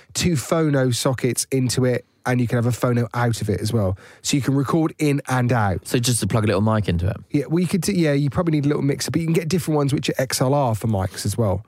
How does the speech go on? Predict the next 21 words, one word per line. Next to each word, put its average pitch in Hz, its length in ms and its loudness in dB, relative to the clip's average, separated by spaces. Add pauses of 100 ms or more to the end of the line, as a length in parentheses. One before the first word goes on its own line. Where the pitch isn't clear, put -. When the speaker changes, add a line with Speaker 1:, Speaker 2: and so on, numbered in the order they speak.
Speaker 2:
Right. 90 300 0
Speaker 1:
And 113 120 0
you 127 60 0
can 123 40 0
get 147 100 2
all 147 80 0
these 127 160 0
sort - 140 -4
of 110 40 -6
stuff. 120 240 -2
But 143 220 0 (260)
it's - 120 -2
like 170 200 0
I 156 40 4
say, 139 160 0
laptops 151 480 0
nowadays 117 560 2 (260)
don't 139 240 0
come 127 300 2
with 117 240 2
Speaker 2:
No. 82 280 0